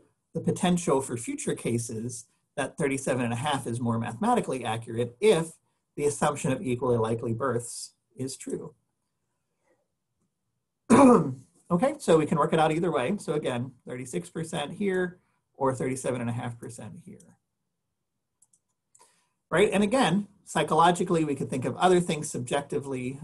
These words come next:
Um, certainly we know that a lot of families with a lot of boys and then a girl is an example where a family wanted to have a girl, so they kept having children until they had one and those sorts of things. But that gets really complicated, and again, not what we're doing in this course.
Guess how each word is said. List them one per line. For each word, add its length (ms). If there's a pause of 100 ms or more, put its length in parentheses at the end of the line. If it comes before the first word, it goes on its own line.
Um, 380 (400)
certainly 380
we 180
know 320
that 300
a 60
lot 200
of 100
families 360
with 100
a 60
lot 400
of 340 (240)
boys 380
and 100
then 120
a 40
girl 560 (160)
is 120
an 80
example 480
where 160
a 60
family 320
wanted 260
to 100
have 160
a 60
girl, 260
so 160
they 120
kept 260
having 280
children 320
until 280
they 120
had 260
one 280
and 180
those 180
sorts 220
of 100
things. 280
But 140
that 180
gets 160
really 180
complicated, 640
and 100
again, 240
not 200
what 100
we're 140
doing 260
in 80
this 180
course. 460